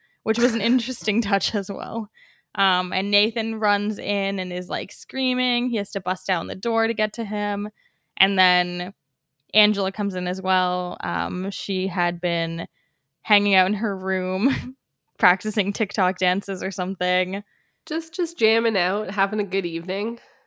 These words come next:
Speaker 1: Fair enough. Like, she has had to raise this child for nine years alone. Like, she deserves some,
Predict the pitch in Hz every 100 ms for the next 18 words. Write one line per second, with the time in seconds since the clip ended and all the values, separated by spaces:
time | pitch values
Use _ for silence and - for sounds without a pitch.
0 | _ _ 226 233 226 185 - - 214 185
1 | 190 196 - 226 - - 302 359 339 302
2 | 240 226 202 196 208 214 208 196 - -
3 | 190 190 202 196 180 180 180 185 180 170
4 | 190 196 190 190 - 214 202 185 175 196
5 | - 190 170 175 -